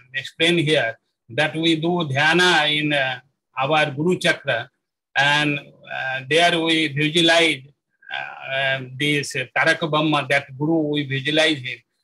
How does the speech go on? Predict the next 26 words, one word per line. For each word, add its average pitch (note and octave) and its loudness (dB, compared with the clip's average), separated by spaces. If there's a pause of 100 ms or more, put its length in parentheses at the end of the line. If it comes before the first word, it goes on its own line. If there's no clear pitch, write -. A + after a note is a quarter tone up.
(340)
and D3+ 2
we E3+ 4
merge E3 2
in F#3+ 4
him. E3 4
You D#3 0
know, D3+ 2
I, D3+ 2
I D#3 4
will D#3 2
not D#3+ -2
go D#3+ -2
to, D#3+ -6 (220)
go D#3+ 2
into D3+ -4
details E3+ 0
of C#3+ -4
that C#3+ -2
one. B2+ -8 (500)
We D3+ 0
merge D#3 2
in D#3+ 2
one D3 -2
point D#3+ 0 (180)
in D3+ 0
him, C3+ 0